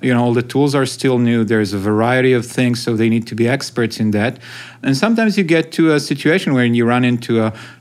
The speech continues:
security pro person who actually is so good that he learns about the development process, he learns about the C I C D tools,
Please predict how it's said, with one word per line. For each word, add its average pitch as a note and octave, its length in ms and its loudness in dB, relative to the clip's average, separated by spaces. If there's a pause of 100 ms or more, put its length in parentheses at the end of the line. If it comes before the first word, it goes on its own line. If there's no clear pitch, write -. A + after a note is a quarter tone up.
security C3+ 580 0
pro B2+ 340 0
person C3 480 0
who A#2+ 240 2
actually B2+ 440 0
is G#2+ 160 -2
so C#3 220 2
good C#3 260 0
that A#2+ 120 0
he A#2 140 0
learns C3+ 360 0
about A#2 300 -2
the A2+ 80 -2
development B2 560 -2
process, A2+ 420 -2
he B2+ 80 -6
learns C3 360 0
about B2 240 -2
the A#2+ 60 -2
C A#2+ 200 -4
I A#2+ 120 0
C A#2 180 -8
D C3+ 200 -2
tools, B2+ 360 -4